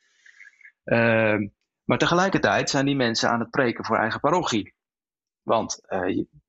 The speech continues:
de ene informatiebeveiligingsfunctionaris hoeft de ander er niet van te overtuigen dat het werk belangrijk is. En waar nog heel veel te winnen valt, is op, eh, het niveau van management en bestuur.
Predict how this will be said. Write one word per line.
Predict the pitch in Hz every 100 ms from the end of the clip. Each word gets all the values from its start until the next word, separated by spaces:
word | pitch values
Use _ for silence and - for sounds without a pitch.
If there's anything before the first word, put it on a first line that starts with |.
| _
de | -
ene | 127 127 123 107
informatiebeveiligingsfunctionaris | 120 107 107 - 113 104 113 113 107 - 113 - 117 104 104 107
hoeft | 117 104
de | 120
ander | 110 135 127 -
er | 113
niet | 107 110
van | 110 104
te | 113
overtuigen | 117 104 - 107 104 110
dat | 113
het | 120
werk | 127 135
belangrijk | 127 120 110 101 -
is. | - - - _ _ _ _ _ _ _ _ - -
En | 123 117 120 - - -
waar | - 135
nog | 135
heel | 131 156
veel | 135
te | 120 117
winnen | 165 185 123 98
valt, | - 98 101 - -
is | 139 131 120 -
op, | - 117 - -
eh, | - 104 98
het | 98
niveau | 120 117 120 104
van | 98 104
management | 117 107 107 101
en | 110
bestuur. | 117 - 92 -